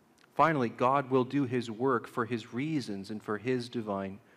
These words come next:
purposes. This frees us from the burden of having to know all the answers.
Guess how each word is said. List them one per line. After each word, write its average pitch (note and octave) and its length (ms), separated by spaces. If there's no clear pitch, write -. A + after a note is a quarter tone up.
purposes. A#2 840
This C#3 240
frees E3 580
us F#2+ 220
from - 180
the A2 100
burden A#2 460
of G2 120
having C#3+ 460
to C#3+ 120
know B2 460
all A2+ 240
the A2 200
answers. - 680